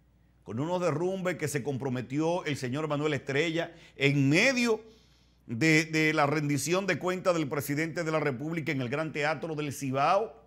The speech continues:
de que iba a resolver eso, pero parece que no se hizo licitación ni se habló con Manuel Estrella, nada, y ahí están los derrumbes todavía. Se hizo una rueda de prensa en Santiago, ahí mismo donde están los derrumbes,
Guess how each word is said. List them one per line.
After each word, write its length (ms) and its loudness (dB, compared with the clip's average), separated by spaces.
de 180 0
que 140 4
iba 160 4
a 20 4
resolver 500 0
eso, 300 -2
pero 160 -4
parece 320 -4
que 80 -6
no 140 -6
se 80 -6
hizo 160 -4
licitación 640 -4
ni 80 -4
se 80 -4
habló 200 -2
con 140 -6
Manuel 280 -4
Estrella, 360 -2
nada, 580 -2
y 140 -6
ahí 240 -2
están 300 -4
los 100 -4
derrumbes 400 -6
todavía. 500 -10
Se 300 6
hizo 320 4
una 220 4
rueda 320 4
de 100 2
prensa 480 0
en 100 0
Santiago, 720 -2
ahí 260 2
mismo 380 0
donde 200 -2
están 220 -4
los 140 -2
derrumbes, 520 -4